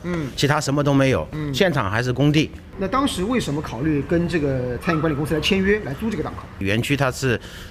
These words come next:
Speaker 2: 有很多人做电商的，
Speaker 1: 嗯。
Speaker 2: 然后我们想，它在目前这个餐饮商户来讲是不足以满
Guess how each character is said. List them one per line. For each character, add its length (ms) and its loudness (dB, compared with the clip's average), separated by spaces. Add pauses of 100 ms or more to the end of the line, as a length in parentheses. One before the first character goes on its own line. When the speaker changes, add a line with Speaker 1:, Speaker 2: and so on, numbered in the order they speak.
Speaker 2:
有 100 4
很 200 2
多 120 4
人 200 2
做 100 4
电 180 4
商 220 0
的， 220 -2
Speaker 1:
嗯。 100 -4
Speaker 2:
然 100 2
后 120 4
我 120 4
们 140 4
想， 240 0
它 140 0
在 160 2
目 160 4
前 200 2
这 120 2
个 180 2 (180)
餐 220 0
饮 80 0
商 160 0
户 120 0
来 120 2
讲 160 0
是 100 0
不 160 0
足 140 2
以 80 6
满 260 4